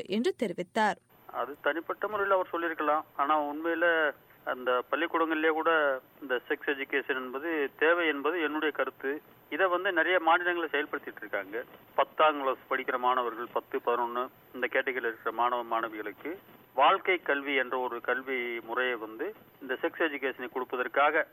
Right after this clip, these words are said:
Speaker 2: அவர்களுக்கு வாழ்க்கை கல்வி முறை என்ற ஒரு முறை தமிழகத்தில் போதிக்கப்படுகிறது. சில மாநிலங்களும் அதே போல போதிக்கப்படுகிறது.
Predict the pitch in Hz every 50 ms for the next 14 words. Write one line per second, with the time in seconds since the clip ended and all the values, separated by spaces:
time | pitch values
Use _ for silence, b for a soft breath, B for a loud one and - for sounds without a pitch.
0 | _ _ _ - 131 131 135 135 131 - - 156 131 135 147 147 - 156 147 139
1 | - 131 123 127 131 123 120 120 131 135 135 123 117 113 120 113 110 113 117 131
2 | 143 160 180 - - - - - - 135 135 160 185 190 180 175 - 160 147 -
3 | 143 135 131 131 127 - 131 127 123 127 170 185 - 175 175 170 165 160 170 185
4 | 190 180 180 165 170 170 170 151 147 143 139 139 131 - - 131 131 123 - 120
5 | - 107 104 101 95 92 -